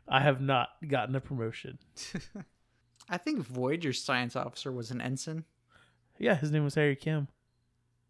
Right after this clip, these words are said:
Speaker 2: No, Harry was the operations officer.
Speaker 1: Oh.
Speaker 2: I think Ensign Wildman was the science officer.
Speaker 1: Yeah, yeah, yeah, yeah, that's right. Yeah, I mean,
Speaker 2: <laughs>
Speaker 1: yeah.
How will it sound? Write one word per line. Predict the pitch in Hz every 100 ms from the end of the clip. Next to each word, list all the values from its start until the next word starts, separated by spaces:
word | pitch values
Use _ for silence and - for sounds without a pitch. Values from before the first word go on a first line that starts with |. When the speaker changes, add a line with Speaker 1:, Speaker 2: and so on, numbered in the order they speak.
| _
Speaker 2:
No, | 135 135 135 131 135
Harry | 139 135 120 127
was | 123 131 123
the | 131
operations | 131 135 127 123 120 131
officer. | - - - - - _ _ _ -
Speaker 1:
Oh. | 127 127 143 _ _ _ _ _ _ -
Speaker 2:
I | -
think | 147 156 156 - - -
Ensign | 160 156 139 123 117
Wildman | 123 123 110 110 117
was | -
the | 120
science | - - 110 -
officer. | - - - - - _ _ _ _ -
Speaker 1:
Yeah, | 160 165 165 160
yeah, | 135 127
yeah, | 120 113 113
yeah, | 110 113
that's | 113 123 -
right. | 120 - - _ _ _ _ _ _ _ _
Yeah, | 147 147 - -
I | 147 143
mean, | 151 135 123 - _
Speaker 2:
<laughs> | _ _ -
Speaker 1:
yeah. | 131